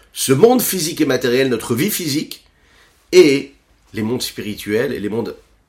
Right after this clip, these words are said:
plus que spirituels, les mondes du divin. Lorsqu'un homme accomplit une mitzvah, alors dans ces cas-là, lorsqu'un homme prononce quelque chose avec sa bouche, il dit quelque chose,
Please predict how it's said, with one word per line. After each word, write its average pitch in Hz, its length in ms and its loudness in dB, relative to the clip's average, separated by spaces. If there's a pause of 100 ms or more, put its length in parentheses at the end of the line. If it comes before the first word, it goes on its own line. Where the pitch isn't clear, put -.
(160)
plus 233 220 -6
que - 120 -6
spirituels, 87 540 -10
les 90 100 -8
mondes 98 260 -8
du 80 220 -16
divin. 78 340 -12 (540)
Lorsqu'un 101 260 -10
homme 190 100 0
accomplit 156 340 -2
une 131 140 0
mitzvah, 85 380 -6
alors 82 240 -8
dans 87 100 -14
ces - 160 -10
cas-là, 69 400 -10 (800)
lorsqu'un 147 500 2
homme 196 320 4
prononce 156 460 2
quelque 139 240 -6
chose 117 240 -6
avec 98 220 -4
sa - 160 -6
bouche, 82 500 -12 (400)
il 110 220 -4
dit 208 140 -2
quelque 160 300 0
chose, 80 440 -10